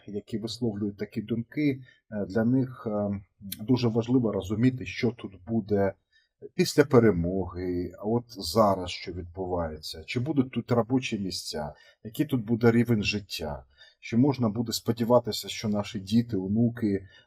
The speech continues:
е, тут, е, знайдуть, ну, достойне життя, достойні можливості, достойні перспективи. Е, ну, питання реально стратегічне, дуже важливе. Е, ну, я наведу тільки один аргумент. Ми зараз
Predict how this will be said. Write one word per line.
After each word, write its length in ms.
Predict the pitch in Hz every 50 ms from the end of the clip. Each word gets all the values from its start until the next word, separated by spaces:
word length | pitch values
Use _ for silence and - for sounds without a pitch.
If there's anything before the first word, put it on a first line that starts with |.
| _ -
е, 160 | 98 95 92 -
тут, 320 | - 123 127 127 127 - -
е, 240 | 107 104 101 101 98
знайдуть, 680 | 87 92 104 113 113 104 104 110 120 127 117 120 - - 104
ну, 280 | 113 117 107 98 110 - - -
достойне 520 | 123 120 - - - 139 135 110 110 110
життя, 380 | 101 104 104 98 - - 120 113
достойні 520 | 95 101 95 - - - 117 107 101 104
можливості, 640 | 101 98 95 90 92 101 107 101 98 92 - - -
достойні 520 | 85 90 92 - - - 104 98 101 98 92
перспективи. 720 | - 92 - - - - 98 - - - 90 76 67 69 73 - _ - _ _ _ _ _ _ -
Е, 200 | 98 95 92 90 90 92 -
ну, 180 | 139 156 156
питання 500 | 156 143 131 - 143 139 143 139 135 123 -
реально 420 | 117 123 127 120 110 101 98 95
стратегічне, 800 | 92 - - - 95 92 - 110 95 113 127 131 131 - - 85
дуже 260 | 87 113 98 87 101
важливе. 680 | 87 95 95 90 95 110 123 127 117 90 82 76 71 - _ _ _ _ _ - -
Е, 260 | 87 87 87 87 87 _ _ _ _ _ _ -
ну, 260 | 127 123 117 120 120 - _ _ -
я 220 | 117 113 135 131
наведу 320 | 127 127 117 127 117 120 120
тільки 340 | - 127 107 - - 120
один 240 | 110 101 117 110 107
аргумент. 540 | 110 110 101 95 113 127 135 135 117 90 87 90
Ми 140 | 98 98 92
зараз 600 | 87 110 110 104 98 - - - - _ _